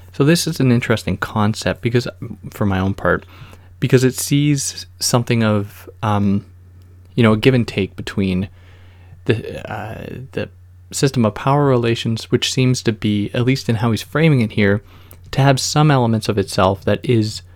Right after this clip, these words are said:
separate from capital, because then why would he even bother qualifying, um, or stating this, saying that w-, one is not indi-, or one is in, not indifferent to the other.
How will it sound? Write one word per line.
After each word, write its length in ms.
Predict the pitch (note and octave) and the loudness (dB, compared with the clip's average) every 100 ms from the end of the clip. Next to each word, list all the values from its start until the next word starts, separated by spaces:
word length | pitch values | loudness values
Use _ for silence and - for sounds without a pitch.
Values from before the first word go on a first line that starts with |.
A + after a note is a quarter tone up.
| - - | -20 -14
separate 480 | - - G2+ - - | -6 -4 0 -2 0
from 340 | - F2+ F2+ | 0 0 0
capital, 580 | - G2+ F2 - - - - - - - - - | -2 0 0 0 -6 -6 -14 -20 -20 -20 -20 -6
because 280 | G#2+ G#2+ - | 2 2 4
then 180 | G2+ F#2 | 4 4
why 160 | F#2 | 4
would 160 | F2+ F#2 | 2 2
he 80 | F#2+ | 0
even 260 | G#2 G2 | -2 -2
bother 300 | F#2+ F2+ - | 0 -2 -2
qualifying, 720 | - - F#2+ F#2 - F2+ F2 - - - - - - - | -4 -2 -2 -2 -4 -2 -4 -6 -16 -20 -20 -20 -14 -8
um, 580 | G2+ F2+ F2+ F#2+ F#2+ - - - - - - - - | -6 -4 -6 -6 -8 -10 -16 -20 -20 -20 -20 -8 -4
or 100 | G2+ | -4
stating 460 | - A2+ A2 G2 | -2 0 2 2
this, 340 | F2 D#2 - - - | -2 -4 -8 -14 -6
saying 340 | - F2+ F2 | -2 0 0
that 220 | F2 - - - - - - - - - - - - - - - - | -2 -4 -8 -20 -20 -20 -20 -20 -20 -20 -20 -20 -20 -20 -20 -20 -6
w-, 220 | B2 A#2+ - - - | -4 -4 -6 -12 -2
one 420 | A#2+ A2 A#2+ A#2 | 2 6 6 8
is 140 | G#2 G#2+ | 4 4
not 360 | G#2 G2+ F#2 | 4 4 0
indi-, 380 | - G2+ G2+ G2 | -2 0 2 2
or 120 | - A2 | 2 2
one 260 | G#2+ B2 | 4 6
is 240 | A#2 G2 - | 4 0 -2
in, 280 | A#2 G#2 A2 | 0 2 0
not 340 | A2+ A#2+ C3 C3 | 0 2 2 0
indifferent 500 | A2+ A2 A2 A2+ G2+ | 0 4 4 2 -2
to 100 | - | -2
the 180 | G2 F#2 | -2 0
other. 260 | E2+ D#2 | -2 -4